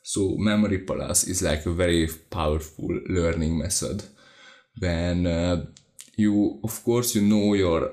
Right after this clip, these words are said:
house, like, inside out, you can imagine it. And, like, you should imagine yourself going through the house. And at each bigger object, like this bed, you should, uh,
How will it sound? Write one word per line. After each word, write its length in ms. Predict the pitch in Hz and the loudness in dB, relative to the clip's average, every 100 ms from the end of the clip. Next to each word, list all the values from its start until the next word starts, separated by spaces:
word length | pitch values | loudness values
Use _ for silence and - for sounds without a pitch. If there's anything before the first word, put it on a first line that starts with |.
| - | -8
house, 520 | - - 58 90 - | -6 -2 0 -2 -2
like, 320 | 73 57 - | -2 -2 -2
inside 460 | 104 101 - 82 73 | 0 2 2 0 0
out, 420 | 57 92 - - | 0 -2 -6 -10
you 100 | 104 | -10
can 220 | 85 92 | -4 -2
imagine 400 | 95 95 85 - | 0 0 0 -2
it. 240 | 69 - - - _ - _ _ _ _ _ _ | -4 -6 -16 -20 _ -20 _ _ _ _ _ _
And, 320 | 113 101 98 98 | -2 2 2 2
like, 400 | 95 104 - - | 2 0 -4 -12
you 80 | 110 | -6
should 200 | 110 110 | -4 2
imagine 360 | 143 143 117 113 | 4 4 6 6
yourself 680 | 110 104 - 95 98 - - | 6 4 0 0 0 -2 -6
going 380 | 98 101 101 98 | -2 2 2 0
through 500 | 95 - 90 82 92 - | -2 -2 0 -2 -4 -8
the 120 | 95 | -10
house. 640 | - - - - - - - - - - - - | -4 -2 -2 -2 -2 -4 -12 -20 -20 -20 -20 -8
And 420 | 98 98 101 - - | -2 2 2 0 -4
at 200 | 110 - | -8 -4
each 380 | 156 156 143 113 | 2 4 4 4
bigger 300 | 113 113 95 - | 4 4 2 2
object, 520 | 90 71 - - - | 0 -2 -2 -4 -2
like 300 | 92 85 76 | 0 0 0
this 220 | 85 76 | 0 -2
bed, 360 | - - 87 - - - | 0 0 -2 -6 -14 -4
you 180 | 110 98 | -2 -2
should, 340 | - 98 85 | -2 -2 0
uh, 400 | 95 92 95 98 | 2 2 2 0